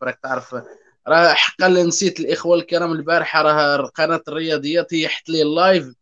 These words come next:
البارح، قناه ال-، الرياضيه طيحت لي اللايف وشكيت بهم ال-، ال-، الاداره الفيسبوك وربحتهم، ربحت قناه الرياضيه بحيث ان قالت هذا المحتوى راه ديالي، وقلت لاداره الفيسبوك انني لا علاقه لي بالرياضيه وهذا المحتوى راه ديالي،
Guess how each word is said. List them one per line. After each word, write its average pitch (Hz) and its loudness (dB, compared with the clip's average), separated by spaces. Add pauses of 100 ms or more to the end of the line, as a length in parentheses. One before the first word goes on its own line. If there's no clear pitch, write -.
(560)
البارح، 175 4 (100)
قناه 170 0
ال-، 165 0
الرياضيه 156 0
طيحت 147 -6
لي 147 0
اللايف 143 2 (560)
وشكيت 147 -2
بهم 156 -2
ال-، 135 -8
ال-، 139 -2
الاداره 156 0
الفيسبوك 156 -2
وربحتهم، 143 -2 (680)
ربحت 139 -4
قناه 143 -2
الرياضيه 139 -2
بحيث 151 -6
ان 139 -4 (140)
قالت 143 -6
هذا 143 -2
المحتوى 147 -2
راه 143 2
ديالي، 139 -2 (480)
وقلت 147 -6
لاداره 139 0
الفيسبوك 131 -8
انني 135 -2
لا 160 4
علاقه 156 2
لي 135 -2
بالرياضيه 131 -2
وهذا 139 -2
المحتوى 131 -4
راه 127 0
ديالي، 143 -4